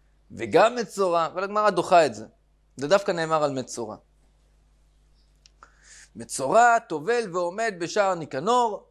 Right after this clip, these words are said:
שמה כשהוא עומד, הכניס את הגודלים שלו, בשביל שיעזו על זה מהדם של הקורבן אשם שהוא הביא, ומהלוג שמן זית שהוא הביא. אם כן, יש לנו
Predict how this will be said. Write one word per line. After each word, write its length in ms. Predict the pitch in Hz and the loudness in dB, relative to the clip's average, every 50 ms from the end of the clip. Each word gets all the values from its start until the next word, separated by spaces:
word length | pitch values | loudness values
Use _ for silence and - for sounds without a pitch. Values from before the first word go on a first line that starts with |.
| _ _ _ _ | _ _ _ _
שמה 300 | - - 220 208 190 160 | -4 -4 -4 -4 -4 -8
כשהוא 280 | - - - 143 139 135 | -8 -8 -6 -6 -4 -4
עומד, 420 | 156 196 214 208 190 165 139 131 123 - _ _ _ _ _ _ _ _ _ _ _ _ _ _ _ _ _ _ _ _ | -2 -2 -2 -2 -2 -2 -4 -10 -16 -18 _ _ _ _ _ _ _ _ _ _ _ _ _ _ _ _ _ _ _ _
הכניס 280 | _ - 160 160 - - | _ -10 -8 -8 -6 -6
את 120 | 135 - 135 123 120 120 117 120 123 123 - | 0 4 4 6 6 6 6 6 6 4 4
הגודלים 680 | 120 127 127 120 131 135 117 139 143 165 196 208 202 180 | 2 0 0 0 -2 2 4 6 6 8 6 6 4 2
שלו, 500 | - 185 175 165 160 156 147 - - - _ _ _ _ _ _ _ _ _ _ _ _ _ _ _ _ _ _ _ _ _ _ _ _ _ _ _ _ | 2 2 6 6 6 6 6 2 -2 -12 _ _ _ _ _ _ _ _ _ _ _ _ _ _ _ _ _ _ _ _ _ _ _ _ _ _ _ _
בשביל 160 | - - 147 | -10 -8 -8
שיעזו 440 | 139 - 151 143 135 135 139 180 202 | -4 0 0 0 0 0 2 4 4
על 100 | 185 165 | 4 4
זה 120 | 143 147 143 | 2 0 -2
מהדם 400 | 139 139 135 139 160 170 165 - | 0 -2 -2 0 0 0 0 -2
של 120 | 143 123 | -6 -6
הקורבן 340 | 120 - 127 123 139 139 143 | -4 -4 -2 -2 -2 -2 -2
אשם 240 | 139 - 240 247 247 | -2 -2 -2 -2 -2
שהוא 160 | - - 220 196 | -4 -2 0 0
הביא, 200 | 190 180 180 170 | 0 -2 -4 -10
ומהלוג 480 | 170 170 180 175 175 175 185 190 175 - | -10 -10 -6 -4 -2 -2 -2 -2 -2 -4
שמן 460 | - - 170 170 165 147 131 117 113 | -2 -2 -2 -2 -2 -6 -8 -10 -10
זית 300 | 110 113 127 139 135 135 | -6 -2 -2 -2 -2 -4
שהוא 140 | - 131 120 | -6 -8 -8
הביא. 160 | 113 107 101 - _ _ _ _ _ _ _ _ _ _ | -8 -10 -14 -18 _ _ _ _ _ _ _ _ _ _
אם 140 | 156 156 156 147 | -10 -10 -10 -2
כן, 280 | - 208 214 202 196 196 190 - - _ _ _ _ _ _ _ _ _ _ _ - | 0 0 0 0 -2 -4 -8 -16 -20 _ _ _ _ _ _ _ _ _ _ _ -2
יש 240 | 170 196 190 - 202 | -2 -2 0 0 -2
לנו 480 | 185 165 156 156 160 175 165 - - | -2 -2 0 0 0 0 -2 -4 -10